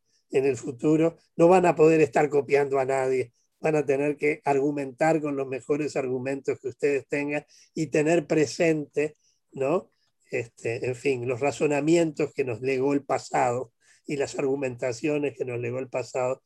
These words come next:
para defender a aquellos que ustedes, eh, representen, ¿verdad? Por tanto, la verdad es que la mejor barrera contra el plagio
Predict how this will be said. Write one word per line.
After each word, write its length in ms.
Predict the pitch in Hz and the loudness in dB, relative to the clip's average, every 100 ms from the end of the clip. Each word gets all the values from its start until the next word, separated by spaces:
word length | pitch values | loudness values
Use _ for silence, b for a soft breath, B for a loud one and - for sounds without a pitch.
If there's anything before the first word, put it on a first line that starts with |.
| _ _ _ _ - | _ _ _ _ 0
para 300 | 135 123 120 | 2 2 0
defender 640 | 131 143 127 127 135 123 | 0 -2 -2 0 0 0
a 220 | 117 113 b b b - | -2 -6 b b b -8
aquellos 480 | 120 139 131 131 | -6 -2 -2 -4
que 120 | - 117 | -6 -12
ustedes, 540 | - 127 123 117 - | -6 -2 -2 -4 -4
eh, 140 | 117 117 | -8 -6
representen, 880 | 120 127 127 117 - 113 110 120 113 | -6 -4 -4 -4 -4 -4 -6 -8 -4
¿verdad? 300 | 127 170 226 _ _ _ _ | 0 2 0 _ _ _ _
Por 180 | 143 123 | -2 2
tanto, 420 | 160 160 165 160 | 2 2 2 0
la 200 | 151 139 | 2 0
verdad 300 | 131 135 151 | 0 0 -2
es 100 | 156 | -2
que 140 | 143 | -4
la 280 | 127 120 123 | -2 -4 -6
mejor 540 | 123 123 120 160 160 143 | -8 -8 -2 4 4 4
barrera 580 | 135 123 151 139 123 | 2 4 4 4 2
contra 320 | 120 117 110 117 | -2 -8 -6 -6
el 140 | 113 | -4
plagio 520 | 139 147 - 160 165 | -2 -2 0 -2 -2